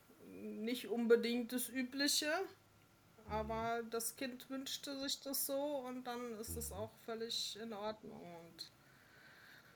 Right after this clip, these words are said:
Speaker 1: wir
Speaker 2: Mhm.
Speaker 1: werden sehen, wie das so weitergeht.
Speaker 2: Okay. Wie, ähm, wie haben eure Kinder das grundsätzlich aufgenommen, die Trennung?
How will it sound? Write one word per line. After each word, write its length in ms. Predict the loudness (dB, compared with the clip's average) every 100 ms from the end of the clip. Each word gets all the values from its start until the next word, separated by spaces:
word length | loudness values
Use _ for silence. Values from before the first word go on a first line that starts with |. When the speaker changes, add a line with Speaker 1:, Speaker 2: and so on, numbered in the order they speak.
| -20 -14 -4
Speaker 1:
wir 140 | 0
Speaker 2:
Mhm. 20 |
Speaker 1:
werden 300 | 0 0 -2
sehen, 360 | -2 -4 -4 -8 -10
wie 120 | -8
das 240 | 0 0
so 180 | 0 -4 -8
weitergeht. 800 | -8 -8 -12 -12 -14 -12 -10 -10 -12 -20 -20 -20 -20 -20 -20 -20 -20 -20
Speaker 2:
Okay. 360 | -14 -8 -8 -10 -16 -20 -6
Wie, 100 | -4 -2
ähm, 280 | -2 -2 -4 -2
wie 100 | -2
haben 120 | -2
eure 300 | -2 -4 -6 -10
Kinder 280 | -4 -2 -2
das 200 | -4 -6
grundsätzlich 640 | -4 -4 -4 -8 -10 -8
aufgenommen, 760 | -6 -6 -6 -6 -6 -6 -8 -12 -16
die 60 |
Trennung? 540 | -12 -8 -8 -8 -12